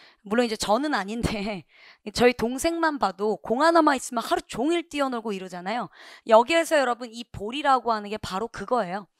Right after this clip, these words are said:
자, 그래서 "Let's have a ball" 이라면은 "즐거운 시간을 가지자" 뭐 이런 표현이에요. 여러분들이 사월 이십칠일 날 시험이 끝나면 "Let's have a ball" 이런 표현 쓸 수가 있겠죠. "Let's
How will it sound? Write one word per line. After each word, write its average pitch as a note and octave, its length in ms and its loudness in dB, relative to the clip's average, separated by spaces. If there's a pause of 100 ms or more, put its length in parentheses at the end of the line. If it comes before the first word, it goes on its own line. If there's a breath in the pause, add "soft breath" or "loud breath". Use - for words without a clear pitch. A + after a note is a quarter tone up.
(440 loud breath)
자, - 140 4
그래서 C4 340 4
"Let's A3+ 500 0
have C4 380 2
a C4 120 4
ball" A#3 380 8
이라면은 A#3 480 0 (220 soft breath)
"즐거운 D4+ 540 4
시간을 C#4 420 -4
가지자" B3+ 800 -2
뭐 G3 80 -6
이런 A#3 160 -4
표현이에요. F3+ 360 -10 (520 loud breath)
여러분들이 A#3 400 0
사월 A3+ 540 8
이십칠일 A3 480 -6
날 G#3+ 120 0
시험이 A#3 280 -4
끝나면 D4 480 8 (360 soft breath)
"Let's D#4+ 400 4
have D4 220 2
a C#4+ 100 2
ball" G3+ 380 8 (480)
이런 C#4 200 4
표현 A#3+ 240 -8 (100)
쓸 - 220 -8
수가 B3 200 -2
있겠죠. - 360 -8 (440 soft breath)
"Let's B3+ 360 10